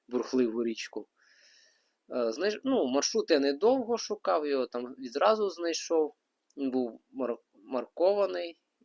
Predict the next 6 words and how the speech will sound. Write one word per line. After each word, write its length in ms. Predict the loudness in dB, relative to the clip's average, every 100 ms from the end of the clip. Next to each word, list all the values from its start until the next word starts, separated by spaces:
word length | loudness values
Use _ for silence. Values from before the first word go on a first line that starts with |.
| _
І 500 | -10 -4 -2 -2 -4 -6 -16 _ _ _ _ _ _
я 160 | -6 -6
почав 640 | -4 -6 -2 0 0 -2 _ _ _ _
підйом. 640 | -4 -4 -8 -10 -8 -10 -12 _ _ _ _ _ _ _ _ _ _ _ _ _ _ _ _ _ _ _ _ _ _ _ _ _
Підіймався 720 | -4 0 0 2 0 0 -2
довго. 600 | 0 0 0 0 -8 -20